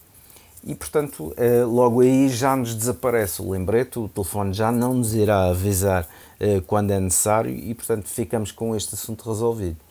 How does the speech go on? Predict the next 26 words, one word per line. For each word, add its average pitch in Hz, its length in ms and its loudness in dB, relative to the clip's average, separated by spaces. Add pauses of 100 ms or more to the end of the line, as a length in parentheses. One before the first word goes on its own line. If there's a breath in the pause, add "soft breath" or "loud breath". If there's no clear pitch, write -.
(840 loud breath)
E, 151 460 0
ehm, 127 960 2
uma 143 220 0
outra 147 380 2
dica 135 320 -4
de - 120 -8
férias 87 580 0 (100)
é, 104 320 2 (380 loud breath)
eh, 123 400 6
as 123 180 4
fotos. 82 600 -4 (340 loud breath)
As 151 160 0
fotos, 151 760 -2
nada 131 420 0
melhor 101 460 0 (120)
do 113 280 -2
que, 110 420 -2 (840)
eh, 117 340 2
garantirmos 110 760 2
que, - 140 -6
de - 120 -8
facto, 107 360 -2
temos 107 380 -2
assim 104 280 -2
mais 104 360 -4
espaço - 580 -2